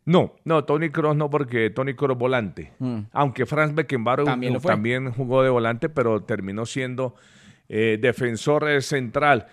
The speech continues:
Speaker 1: Pero toca, eh, con dificultades encontrar elegante, pero no de la misma condición. Eh, el holandés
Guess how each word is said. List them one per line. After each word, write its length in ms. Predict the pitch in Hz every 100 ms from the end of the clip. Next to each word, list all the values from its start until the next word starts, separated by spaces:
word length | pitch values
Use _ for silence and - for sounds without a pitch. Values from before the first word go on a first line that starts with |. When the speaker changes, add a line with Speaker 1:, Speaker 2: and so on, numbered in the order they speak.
| - _ _
Speaker 1:
Pero 260 | 139 139 120
toca, 880 | 175 208 233 247 240 214 160 123 _ _ _ _
eh, 280 | 131 131 127 -
con 280 | 160 170 156
dificultades 1120 | 165 147 139 143 143 196 185 143 127 117 -
encontrar 500 | 127 127 117 131 -
elegante, 640 | 185 185 175 147 202 196 208
pero 220 | 208 170
no 200 | 160 190
de 120 | 208
la 180 | 190 151
misma 960 | 160 196 170 190 190 185 160 147 143 135
condición. 800 | 151 135 131 - 196 220 220 175 _ _ _ _ _ _ _ _ _ _ _
Eh, 920 | 104 120 127 127 131 135 139 143 147 151
el 80 | 151
holandés 640 | 156 151 151 196 180